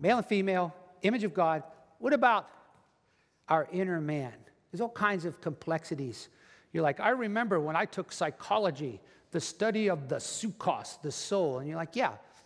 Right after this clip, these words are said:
And the Bible says, "Be careful, don't let anyone take you captive through the traditions of men rather than according to Christ." So I'm f-, all for psychology, I'm all for counseling, but I do wanna say this.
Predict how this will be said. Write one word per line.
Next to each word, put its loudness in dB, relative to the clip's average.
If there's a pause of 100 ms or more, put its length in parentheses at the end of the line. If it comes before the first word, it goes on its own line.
(420)
And 0
the 0
Bible 2
says, -2 (340)
"Be -8
careful, -2
don't -2
let 2
anyone -2
take -4
you -2
captive -4
through -8
the -8
traditions -6
of -4
men -4
rather 0
than -6
according -4
to -10
Christ." -6 (400)
So 2
I'm 6
f-, -12
all 6
for 0
psychology, 2
I'm 0
all 4
for -6
counseling, -4
but 0
I 0
do -4
wanna -2
say 0
this. -4